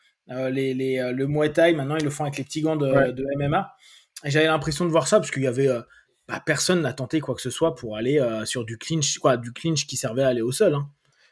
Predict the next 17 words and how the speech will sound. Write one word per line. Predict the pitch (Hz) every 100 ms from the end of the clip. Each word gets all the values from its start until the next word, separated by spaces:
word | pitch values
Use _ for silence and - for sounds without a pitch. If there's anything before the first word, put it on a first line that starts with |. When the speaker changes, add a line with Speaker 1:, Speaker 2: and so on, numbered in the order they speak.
| _
Speaker 2:
Ouais, | 139 151
Speaker 1:
C'était, | - 160
Speaker 2:
non, | 202
Speaker 1:
euh, | 214
Speaker 2:
c'est | 196
vrai. | 160 156 - _ _ -
Mais | 131 170 190
tu | -
restes | 156 175 185
quand | 175 160
même, | 180 185
je |
trouve, | - 175
sur | - 156
un... | 139
Alors | 135 131 131
Vol-, | 143